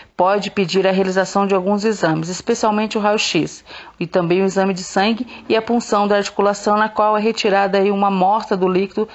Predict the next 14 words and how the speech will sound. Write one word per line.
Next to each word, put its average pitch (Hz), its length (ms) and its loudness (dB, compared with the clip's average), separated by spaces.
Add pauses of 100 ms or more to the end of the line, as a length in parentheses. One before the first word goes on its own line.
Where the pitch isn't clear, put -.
(240)
da 180 140 2
articulação 202 720 0 (300)
pra 214 100 2
ela 220 80 2
poder 226 280 0
ser 220 200 0
analisada 214 800 2
em 226 140 0
laboratório. 214 800 0 (440)
Essa 196 240 0
análise 202 420 0
permite 185 420 0
saber 190 440 0
aí 196 240 2